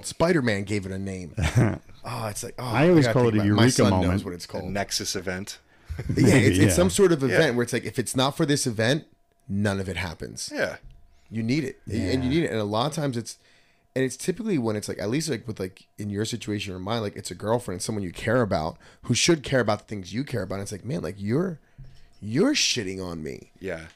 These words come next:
Speaker 2: And you're just
Speaker 3: Yeah.
Speaker 2: like, "You know what? I'm gonna shit on everybody." Like,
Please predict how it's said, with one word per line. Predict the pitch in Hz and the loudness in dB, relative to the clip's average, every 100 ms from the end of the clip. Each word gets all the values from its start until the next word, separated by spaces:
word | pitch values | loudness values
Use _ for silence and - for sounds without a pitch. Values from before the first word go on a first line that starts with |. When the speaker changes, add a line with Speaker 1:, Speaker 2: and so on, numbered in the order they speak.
| - | -6
Speaker 2:
And | - 90 | 2 4
you're | 143 | 6
just | 95 | 6
Speaker 3:
Yeah. | 127 | 4
Speaker 2:
like, | 120 104 | 4 2
"You | |
know | 156 233 | 2 2
what? | 196 196 190 _ _ _ _ _ - | 2 0 -4 _ _ _ _ _ -4
I'm | 123 185 180 | -2 0 0
gonna | 123 98 | -2 -2
shit | 95 - - 135 135 | -4 -4 2 2 2
on | 104 98 92 - _ - | -4 -6 -6 -12 _ -4
everybody." | 104 110 98 90 98 90 85 78 73 80 | 0 2 0 -6 -14 -12 -12 -12 -10 -10
Like, | 90 | -12